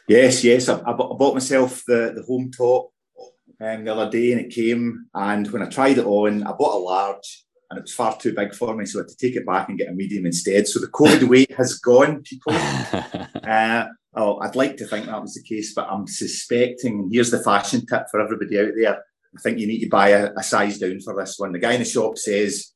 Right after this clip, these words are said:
Speaker 1: "Ah, they're a bit bigger than they were last year," so that kind of, that kind of crumbled my confidence somewhat.
Speaker 2: That is, of course, the voice of Alan Porteous, fresh from his s-, strict pre-season regime that's got him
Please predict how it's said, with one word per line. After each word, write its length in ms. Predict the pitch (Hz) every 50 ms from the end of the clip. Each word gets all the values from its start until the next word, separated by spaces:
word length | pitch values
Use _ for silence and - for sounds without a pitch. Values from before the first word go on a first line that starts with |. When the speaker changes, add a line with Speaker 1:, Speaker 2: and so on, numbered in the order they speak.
| _ _ -
Speaker 1:
"Ah, 160 | 85 87 90
they're 120 | 92 90
a 40 | 90
bit 180 | 85 104 95 -
bigger 220 | 95 87 98 98
than 160 | 92 98 98
they 80 | 98 95
were 160 | 95 98 98
last 380 | 101 98 95 95 101 - - -
year," 100 | 110 92
so 140 | - 107 90
that 160 | 90 - -
kind 120 | - 101 95
of, 160 | 85 - - - -
that 160 | 98 95 - - -
kind 100 | 92 -
of 60 | -
crumbled 460 | - - 104 95 101 92 95 95 -
my 180 | 98 98 90 - -
confidence 520 | - 90 87 87 - - 90 90 90 - -
somewhat. 420 | - 101 98 98 92 95 - - _ _ _ _ _ _ _ - 98
Speaker 2:
That 220 | 98 107 95 98
is, 80 | 101 98
of 140 | 101 - -
course, 240 | - 113 101 -
the 60 | - 90
voice 220 | 90 104 101 -
of 120 | 101 90 95
Alan 280 | - 107 104 104 104 101
Porteous, 520 | - - 113 107 - - - 113 104 - - - -
fresh 400 | - - - 107 110 113 - -
from 200 | - 104 98 82
his 360 | 98 95 90 - - - -
s-, 180 | - - - - - - 90 82 82 - _ _ -
strict 560 | - - - - - - - - - - -
pre-season 560 | - - 113 107 - - 120 101 107 110 101
regime 340 | 98 101 - 117 113 107 110
that's 220 | 110 90 82 -
got 260 | - 110 104 85 92
him 140 | 98 95 92